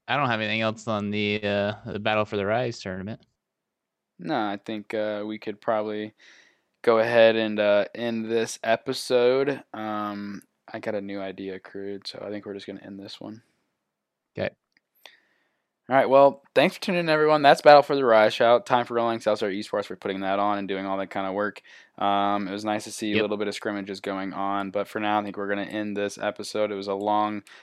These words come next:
Speaker 2: kind of broken down episode about a lot of just five v five meta and what we've been seeing and what the pros kinda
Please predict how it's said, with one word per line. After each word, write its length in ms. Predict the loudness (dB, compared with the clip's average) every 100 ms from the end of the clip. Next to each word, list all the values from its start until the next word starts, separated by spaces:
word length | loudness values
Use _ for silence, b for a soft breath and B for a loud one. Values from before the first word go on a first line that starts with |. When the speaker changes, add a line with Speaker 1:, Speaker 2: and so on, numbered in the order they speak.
| _
Speaker 2:
kind 140 | -4
of 80 | 0
broken 300 | 0 0 0
down 180 | 0 0
episode 380 | -4 -2 -2 0
about 340 | 2 0 0
a 40 |
lot 200 | -2 0
of 320 | 0 -2 -10 -16
just 180 | -12 2
five 240 | 4 6
v 20 |
five 220 | 4 2 2
meta 300 | 2 4 4
and 120 | 2
what 80 | -4
we've 100 | -6
been 140 | -10
seeing 360 | -8 -8 -6 -6
and 120 | -6
what 140 | -8
the 80 | -8
pros 360 | -4 0 0 -2
kinda 360 | -6 -6 -6